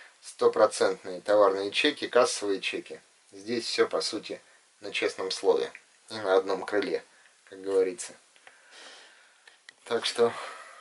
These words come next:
не знаю. Честно, не особо что-то хочется в последнее время снимать. Ну так, если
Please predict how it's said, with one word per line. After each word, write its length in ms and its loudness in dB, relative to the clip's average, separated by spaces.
не 100 -14
знаю. 380 -4
Честно, 340 -2
не 120 0
особо 380 2
что-то 240 -4
хочется 340 -6
в 40 -18
последнее 420 -4
время 240 -2
снимать. 500 -4
Ну 220 -18
так, 260 -14
если 300 -20